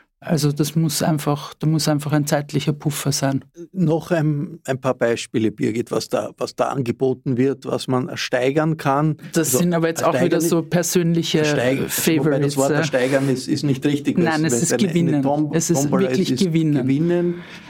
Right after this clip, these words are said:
Speaker 1: Also man muss Glück haben. Es ist, kann auch sein, dass man einfach nichts gewinnt und nur dem Integrationshaus ein nettes Geschenk gemacht hat.
Speaker 2: Das ist ja auch etwas,
Speaker 1: Genau.
Speaker 2: was etwas wert ist. Aber, äh, noch Beispiele, die man, die
Speaker 1: Zum
Speaker 2: man be-
Speaker 1: Beispiel, was ich sehr nett fand, da gibt's ein Wochenende für zwei im Landhaus Furt acht in der Wachau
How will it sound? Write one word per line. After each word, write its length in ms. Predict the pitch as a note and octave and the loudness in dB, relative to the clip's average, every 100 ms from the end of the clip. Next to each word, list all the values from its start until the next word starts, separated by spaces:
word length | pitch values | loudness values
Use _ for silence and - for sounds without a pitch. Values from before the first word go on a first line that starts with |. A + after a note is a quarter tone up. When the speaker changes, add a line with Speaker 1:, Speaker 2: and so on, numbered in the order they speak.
| - | -4
Speaker 1:
Also 180 | D#3+ | 0
man 160 | E3+ F3+ | 2 2
muss 240 | F#3+ G3 | 0 -2
Glück 280 | - G3 G3 | 0 -2 0
haben. 280 | D#3 C3 C#3 | 0 2 0
Es 200 | C#3+ C#3+ | 0 0
ist, 300 | D#3+ - - | -2 -2 -4
kann 220 | F3 E3+ | 0 0
auch 80 | E3+ | 0
sein, 260 | - E3 F3 | 2 0 0
dass 140 | F3 | 0
man 120 | E3+ | 0
einfach 300 | D#3+ D#3+ E3+ | 0 0 0
nichts 320 | F3 F3+ - | 0 -2 -4
gewinnt 380 | - F#3+ G3 G3 | -2 2 2 2
und 220 | E3 F3 F3+ | 0 0 0
nur 160 | F3+ | 0
dem 240 | E3+ F3+ F3+ | 2 0 0
Integrationshaus 960 | F3+ E3+ E3 E3+ - E3 E3+ E3+ D#3+ | 0 -2 -2 -2 0 2 2 2 0
ein 260 | F#3 E3+ E3+ | 0 2 2
nettes 380 | D#3+ D3+ D#3+ - | 0 -2 -2 -2
Geschenk 420 | E3 - D3+ C#3+ | -4 0 0 0
gemacht 440 | D3+ C#3+ C#3 C#3 | 0 0 0 -2
hat. 100 | D#3 | 0
Speaker 2:
Das 400 | B2+ A#2+ - - | 0 0 -4 -4
ist 240 | - D3 B2+ | -2 -2 2
ja 120 | B2+ | 0
auch 280 | A2 - - | 0 -6 -10
etwas, 320 | - - - | -10 -4 0
Speaker 1:
Genau. 220 | A#3 D3 | 2 2
Speaker 2:
was 60 | C#3 | -2
etwas 280 | - - - | -4 -8 -4
wert 240 | - - | -6 -6
ist. 140 | - | -8
Aber, 240 | - C#3+ E3 | -2 0 0
äh, 760 | E3+ E3 E3+ - - - - | -4 -14 -14 -12 -14 -14 -4
noch 220 | D#3 E3 - | 0 0 0
Beispiele, 540 | D3+ D3+ - A#2+ A#2+ | -2 0 0 0 0
die 160 | - B2 | -2 0
man, 140 | B2 | 0
die 40 | |
Speaker 1:
Zum 180 | A#2 - | 2 0
Speaker 2:
man 80 | A2+ | 2
be- 60 | D#3 | 0
Speaker 1:
Beispiel, 640 | F#3 G#3 - G#3 G3 F#3+ | 0 -2 0 2 2 2
was 280 | E3+ F3+ - | 2 0 0
ich 160 | G3 - | -2 0
sehr 220 | F#3+ F3+ | 0 2
nett 320 | F3 F3 - | 2 0 -2
fand, 400 | - E3+ E3+ E3+ | 0 2 0 0
da 100 | E3 | -2
gibt's 380 | E3 F3 - - | 0 -4 -4 0
ein 240 | F3+ E3+ | 2 2
Wochenende 640 | D#3+ E3 - E3 D#3+ E3 D#3 | 0 -2 0 2 2 2 0
für 240 | - F3 | -2 -2
zwei 480 | - F3+ F3+ G3 G3 | -2 0 2 2 2
im 320 | - F3 E3+ | 2 2 2
Landhaus 560 | E3 D3+ D#3+ D#3+ E3+ - | 2 2 0 0 -2 -2
Furt 400 | - E3+ E3 - | -2 -2 0 -2
acht 340 | C#3 E3 - | -2 -2 -2
in 120 | F3 | 0
der 100 | E3+ | 2
Wachau 560 | D#3 D3 - C#3 F#3 G#3+ | 0 -2 0 0 2 0